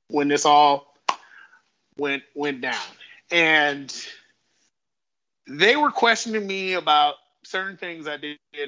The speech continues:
with my patients as far as getting into safety, things of that nature, even though I had a very low mortality rate compared to the rest of the country, yada, yada. I'm not trying to toot my own horn, but I'm just trying to tell you I know what the fuck I'm talking about.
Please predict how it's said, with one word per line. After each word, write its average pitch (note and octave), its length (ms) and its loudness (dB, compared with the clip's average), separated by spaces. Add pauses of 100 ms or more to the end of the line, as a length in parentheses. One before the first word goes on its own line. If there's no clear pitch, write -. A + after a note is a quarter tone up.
with C#3+ 180 -8
my C3 100 -8
patients B2+ 420 -6
as C3 140 0
far C3+ 220 2
as B2 100 -2
getting D#3+ 240 0
into D#3 240 -2
safety, C#3+ 640 0
things C3 340 -10
of A#2+ 60 -14
that B2+ 200 2
nature, A#2+ 300 -10
even C#3 320 -8
though C#3 280 2
I C3 260 2 (180)
had C3+ 180 -2
a B2+ 40 -4
very C#3+ 300 4
low C#3 200 2
mortality C#3+ 580 4
rate C#3 300 0
compared C3+ 380 -2
to B2 60 -6
the A#2+ 40 -4
rest C3 240 -2
of - 60 -14
the A2+ 80 -2
country, D#3 380 -2
yada, A#2+ 200 -2
yada. C3+ 280 -2
I'm C3+ 140 -6
not C#3+ 180 -4
trying D3+ 280 -2
to C#3 240 -8 (400)
toot F3+ 180 -6
my D3+ 100 0
own D3+ 260 0
horn, F3 360 0
but C3+ 260 -4
I'm C3 120 -10
just - 340 -4
trying C#3 220 2
to B2+ 40 -6
tell D3 100 6
you D3 160 6
I B2+ 60 2
know C3+ 120 -4
what C3 140 -4
the - 40 -20
fuck B2+ 220 -6
I'm A#2 60 -8
talking C3+ 320 2
about. F#2+ 200 -12